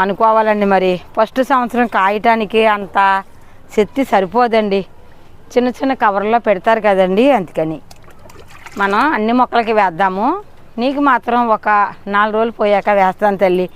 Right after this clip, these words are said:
ఇవాళ తయారు చేసుకున్నాం కదండి, మనం ఆ వేద్దాం. ఎందుకంటే చాలా ఎరువులు వేసామండి. మనం అతి ఎరువులు వేసినా కూడానండి మొక్కలు కొంచెం డ్యామేజ్ అవుతాయండి. మనం ఎక్కువగా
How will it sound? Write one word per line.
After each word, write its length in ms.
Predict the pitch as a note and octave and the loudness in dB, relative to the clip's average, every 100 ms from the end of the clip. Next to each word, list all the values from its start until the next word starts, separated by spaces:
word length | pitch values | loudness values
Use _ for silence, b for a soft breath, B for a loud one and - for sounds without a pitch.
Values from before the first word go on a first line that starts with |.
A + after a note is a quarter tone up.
| B B B B B3+ | B B B B 0
ఇవాళ 260 | C4 C4+ C#4+ C#4+ | 4 4 2 2
తయారు 260 | A#3+ A#3+ G#3+ | 2 2 2
చేసుకున్నాం 420 | A#3+ - A3+ A3+ G#3+ | -2 0 0 2 2
కదండి, 400 | G3 G3 G3 C4 F#4+ D#5 b b - G3+ | 4 2 4 2 2 -4 b b -4 -2
మనం 220 | G3+ C4 G#4+ - - - - | 2 2 0 -6 -20 -8 -2
ఆ 20 | A#3+ A3+ | 0 2
వేద్దాం. 360 | G3 E3+ A#3+ - G#3+ | 0 -2 -6 -2 -2
ఎందుకంటే 340 | A3+ C4+ C#4 - | 0 0 0 0
చాలా 260 | A3+ G3 B3 B3+ | 0 2 2 2
ఎరువులు 220 | A3 A#3+ B3 | 2 4 2
వేసామండి. 560 | A3 A#3+ A3+ G#3+ G#3 C4 G4 - B B B - G#3 | 2 2 2 2 2 0 0 -8 B B B -6 0
మనం 220 | G#3 G3 G3 - G3 | 2 2 0 0 -2
అతి 180 | - D#4 | 0 4
ఎరువులు 360 | C4 C4+ C4+ C4 B3+ | 4 4 2 4 4
వేసినా 340 | A#3+ - A#3+ A#3 | 2 0 0 2
కూడానండి 500 | A3 G#3 G#3+ G#3 G#3 C#4+ B3 | 2 0 0 -2 0 0 2
మొక్కలు 320 | G3+ - B3+ - | -2 0 -2 0
కొంచెం 280 | A3 - G#3+ F#3+ | -4 -2 -2 0
డ్యామేజ్ 340 | F#3+ F#3+ G#3+ G#3+ | 0 2 0 0
అవుతాయండి. 500 | G3 G3 G3 F#3 G3 C#4 - - B B - - G#3 | 0 0 0 0 -2 -4 -6 -20 B B -20 -6 -4
మనం 180 | G3+ F#3+ F#3 G#3 | -2 -4 -4 -4
ఎక్కువగా 380 | - C4 C4+ | -4 -2 2